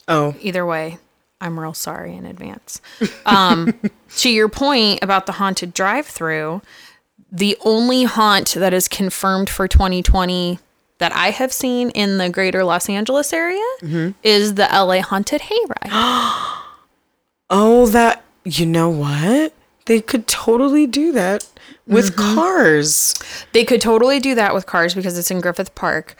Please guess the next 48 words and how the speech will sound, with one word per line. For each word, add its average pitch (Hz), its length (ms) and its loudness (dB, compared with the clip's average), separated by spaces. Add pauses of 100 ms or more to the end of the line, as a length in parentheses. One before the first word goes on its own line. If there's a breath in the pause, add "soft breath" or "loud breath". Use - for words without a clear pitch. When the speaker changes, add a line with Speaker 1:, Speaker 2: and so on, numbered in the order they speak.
(400 loud breath)
Speaker 2:
But - 160 2
all 220 240 4
of 262 120 2
the 262 120 0
mazes 220 440 0
are 190 180 0
outdoors 185 600 0
anyway. 247 480 -2 (160)
Speaker 1:
Mm-hmm. 165 440 -2
Speaker 2:
Um, 196 300 2
and 196 100 2
it 180 120 -2
sounds 233 200 2
like 247 140 2
they're 190 180 2
limiting 208 460 2
capacity, 233 800 -2
and 196 120 2
then 185 140 0
they're 185 160 0
doing 180 580 0 (500 loud breath)
temperature 226 440 0
checks, 226 300 -2
which 190 320 0
obviously, 190 640 0 (100)
uh, 170 80 -2 (140)
you 180 240 -4
could 170 200 -4
be 170 140 -2
asymptomatic, 156 840 -2
you 170 80 -6
could 170 120 -8
be 165 100 -2
a 165 40 -2
carrier, 160 480 -2
so 156 300 -4
temperature 175 420 -2
check 170 260 -6
is 170 140 -8
no 170 160 -4
guarantee 165 540 -4
that 196 140 -4
you 233 120 -2
don't 262 160 0
have 277 160 -4
covid. 302 400 0
Speaker 1:
Mm-hmm. 160 580 -4
Speaker 2:
Um, 175 460 0